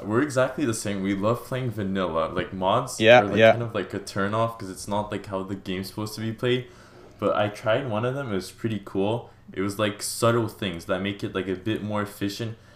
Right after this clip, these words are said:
Speaker 1: It's, I don't like, like, O P blocks that just give you, like, a thousand cobblestone for nothing, but I've been looking online, and there's, like, crazy stuff that would make really high quality videos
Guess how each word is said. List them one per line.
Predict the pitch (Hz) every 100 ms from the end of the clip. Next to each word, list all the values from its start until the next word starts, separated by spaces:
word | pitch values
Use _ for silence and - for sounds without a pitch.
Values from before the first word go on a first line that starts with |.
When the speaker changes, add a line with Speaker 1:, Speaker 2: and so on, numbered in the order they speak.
| -
Speaker 1:
It's, | - 95
I | -
don't | 107 165
like, | 170 -
like, | 110 -
O | 104
P | 117 - 123
blocks | 110 92 104 107
that | - 98
just | 98 98 -
give | 101
you, | 104
like, | 101 98
a | 98
thousand | - 90 95 98
cobblestone | - 90 92 92 104 98
for | -
nothing, | 87 90 - 123 104
but | 95 - - - - -
I've | 101 101
been | 127 143 90 95
looking | 110 - 139
online, | 135 101 92 117 120
and | 90 92
there's, | 104 101
like, | 98 - - -
crazy | - - 113 143
stuff | 156 - 143 143
that | 113
would | 101
make | 107 95
really | 90 98 107 113
high | 107 95
quality | 92 - 95 95 90 92
videos | 92 87 87 80 76